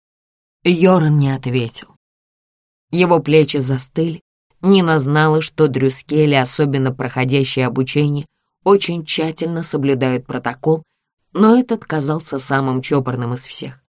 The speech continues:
Он был высок, даже по фьорданским меркам. Но вряд ли ему исполнилось больше шестнадцати или семнадцати лет. Совсем мальчишка, тем более похожий на подростка, что не имел пока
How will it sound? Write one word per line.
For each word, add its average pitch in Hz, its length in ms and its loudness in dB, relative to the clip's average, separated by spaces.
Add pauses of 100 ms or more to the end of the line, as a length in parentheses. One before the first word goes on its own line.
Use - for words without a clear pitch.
(260)
Он 196 200 4
был 160 180 4
высок, 143 480 -2 (400)
даже 165 320 2
по 147 180 2
фьорданским 139 800 0
меркам. 135 560 -4 (1080)
Но 185 240 4
вряд 160 400 0
ли 143 120 2
ему 139 240 0
исполнилось 131 680 -2
больше 135 340 -2
шестнадцати 147 800 -6 (340)
или 185 240 4
семнадцати 139 680 -2
лет. 127 360 -4 (280)
Совсем 180 380 2
мальчишка, 143 580 -6 (320)
тем 190 180 4
более 160 280 4
похожий 139 440 -2
на 139 100 -2
подростка, 139 640 -2
что 160 260 -2
не 151 240 0
имел 147 280 0
пока 165 500 -6